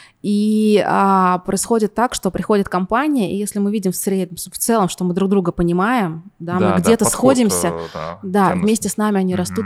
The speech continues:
Speaker 2: Мгм.
Speaker 1: вместе с нами они меняются, они становятся лучше, и уже потом идут и в дальней-, в другие регионы, и в другие центры, и в другие области.
Speaker 2: Мгм.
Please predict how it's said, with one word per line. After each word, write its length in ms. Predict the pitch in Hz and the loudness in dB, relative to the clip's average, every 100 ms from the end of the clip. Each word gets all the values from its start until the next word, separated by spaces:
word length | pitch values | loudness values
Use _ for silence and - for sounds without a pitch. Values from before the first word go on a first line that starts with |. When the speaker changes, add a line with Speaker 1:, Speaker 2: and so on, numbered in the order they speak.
| 190 | -4
Speaker 2:
Мгм. 0 | |
Speaker 1:
вместе 220 | 180 175 | -6 -8
с 80 | - | -6
нами 220 | 196 190 | -4 -2
они 140 | 170 175 | -2 -4
меняются, 520 | 175 175 160 160 165 | -4 -4 -6 -8 -8
они 100 | 170 | -8
становятся 500 | - 180 175 170 185 | -4 -4 -2 -4 -4
лучше, 200 | 240 - | -4 -2
и 120 | 190 | -2
уже 140 | 185 180 | -2 -2
потом 380 | 185 202 190 | -2 2 4
идут 220 | 170 160 170 | 2 -2 -6
и 40 | |
в 80 | 160 | -6
дальней-, 360 | 170 185 202 | -4 -2 -2
в 40 | 170 | -2
другие 340 | 185 180 208 | -2 -2 0
регионы, 580 | 220 196 196 196 196 185 | 0 0 0 0 0 -2
и 140 | 180 | -6
в 60 | 180 | -6
другие 340 | 170 175 185 | -6 -2 -2
центры, 460 | 196 185 180 190 190 | 0 0 -2 0 -2
и 120 | 185 | -2
в 40 | 175 | -4
другие 320 | 175 175 175 | -4 -4 -4
области. 580 | 175 - 165 - - - - | -4 -6 -10 -12 -16 -18 -14
Speaker 2:
Мгм. 380 | 117 101 107 110 | -12 -10 -12 -14